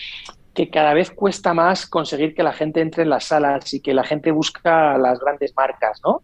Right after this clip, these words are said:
Eh, los grandes musicales, películas que sean casi franquicias. O sea, como que cuesta mucho mover a la gente a pagar una entrada.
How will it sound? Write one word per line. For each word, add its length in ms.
Eh, 640
los 120
grandes 760
musicales, 880
películas 680
que 140
sean 180
casi 240
franquicias. 880
O 40
sea, 80
como 160
que 140
cuesta 260
mucho 300
mover 280
a 40
la 100
gente 540
a 220
pagar 260
una 160
entrada. 520